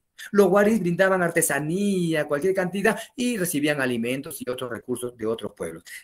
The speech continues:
Así se trabajaba, así era, digamos, como los Guaris obtenían su alimento. Y yo no creo, pues, como dice el hombre, pues, a través de su ejército,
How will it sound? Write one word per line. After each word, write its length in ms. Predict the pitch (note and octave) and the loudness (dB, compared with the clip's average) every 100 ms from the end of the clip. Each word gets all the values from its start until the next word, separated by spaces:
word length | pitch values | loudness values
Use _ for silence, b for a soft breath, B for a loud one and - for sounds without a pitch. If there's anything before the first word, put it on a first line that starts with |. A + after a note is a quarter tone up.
| - | -4
Así 340 | G#3+ G#3 A3+ | 0 2 2
se 140 | - - | 0 -2
trabajaba, 500 | B2 G#2+ - G2 G2+ | -4 -6 -6 -6 -2
así 380 | F#3+ - G#3+ G#3 | 0 0 2 4
era, 180 | G3+ G3+ B B | 4 0 B B
digamos, 440 | D3 D#3+ E3+ E3 | -4 -2 -2 -2
como 220 | - E3+ E3 | -2 -2 0
los 120 | D#3+ | 0
Guaris 220 | D3 E3 | 0 -2
obtenían 380 | D3+ C#3+ C#3+ C#3+ | -6 -6 -6 -6
su 100 | C3+ | -6
alimento. 560 | A#2 A#2 B2 A#2+ A#2 D3 | -6 -4 -6 -6 -6 -4
Y 120 | C4 | -4
yo 60 | A#3 | -2
no 140 | G3 | -2
creo, 240 | F3 E3+ | 2 2
pues, 180 | D#3+ - | 0 -6
como 200 | - B2+ | -6 -6
dice 100 | C3+ | -6
el 60 | C3+ | -6
hombre, 240 | C3 C3+ | -2 -2
pues, 140 | - B2 | -4 -8
a 60 | |
través 340 | A2+ F#2+ G#2+ A2+ | -8 -8 -8 -10
de 60 | |
su 100 | - | -12
ejército, 580 | D#2 - A#2 A2+ - G#2 | -12 -2 -2 -2 -6 -10